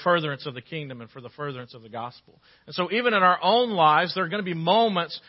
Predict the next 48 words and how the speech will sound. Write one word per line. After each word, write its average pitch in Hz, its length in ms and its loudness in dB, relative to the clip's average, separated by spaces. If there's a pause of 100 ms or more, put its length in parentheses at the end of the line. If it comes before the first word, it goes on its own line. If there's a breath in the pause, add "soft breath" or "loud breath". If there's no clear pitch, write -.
(120 soft breath)
where 160 160 -2
we're 214 160 4
going 208 400 6
to 214 100 -2
and 185 140 -4
fro 214 260 4
and 202 100 0
we're 180 120 -4
doing 220 400 -2
the 214 80 -2
things 190 300 -6
that 170 80 -10
God 170 220 0
wants 175 280 -6
us 160 140 -10
to 170 60 -10
do, 185 300 -4 (260 soft breath)
but 180 120 -6
Paul 208 240 8
may, 196 120 0 (120)
God 202 180 4
may 180 120 -2
stop - 680 2
us - 560 -2 (420 soft breath)
and 147 120 -16
say, 175 120 0
"Look, 180 240 0
we 180 160 0
need 214 180 -2
to 156 80 -2
deal 175 340 0
with 160 180 -2
this. 165 240 -2
We 170 80 -10
need 165 140 -8
to 135 40 -12
stop - 580 -2
for 156 180 -4
a 139 40 -4
moment." 131 440 -10 (240 soft breath)
And 147 100 -14
even 170 220 -6
in 160 100 -4
those 156 400 -2 (240)
maybe 160 220 -6
made 139 320 -6
dark 156 400 -2
places, 151 640 -6